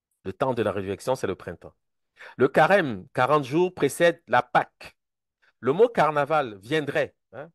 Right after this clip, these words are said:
du latin carnis, chair, levare, enlever. C'est ce que vous rencontrez généralement dans les dictionnaires étymologiques. Ils font cette proposition. Mais il existe une autre étymologie proposée qui est carus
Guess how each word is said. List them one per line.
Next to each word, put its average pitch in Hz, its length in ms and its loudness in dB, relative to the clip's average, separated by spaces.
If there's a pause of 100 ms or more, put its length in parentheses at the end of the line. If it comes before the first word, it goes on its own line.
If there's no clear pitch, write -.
(180)
du 117 140 -12
latin 139 380 0
carnis, 175 800 -2
chair, 156 440 4
levare, 127 680 2
enlever. 123 640 -4
C'est 117 100 -16
ce - 80 -16
que 143 80 -6
vous 139 140 -4
rencontrez 117 480 -4
généralement 113 420 -4
dans 127 80 -2
les 113 100 -6
dictionnaires 120 460 -2 (320)
étymologiques. 113 540 -6
Ils 131 80 -8
font 151 160 2
cette - 180 -2
proposition. 113 720 -10 (340)
Mais 190 220 4
il 170 80 2
existe 147 300 -2
une 170 80 0
autre 151 160 0
étymologie 127 640 -4 (640)
proposée 156 600 0 (100)
qui 185 200 -2
est 175 200 2 (220)
carus 214 540 2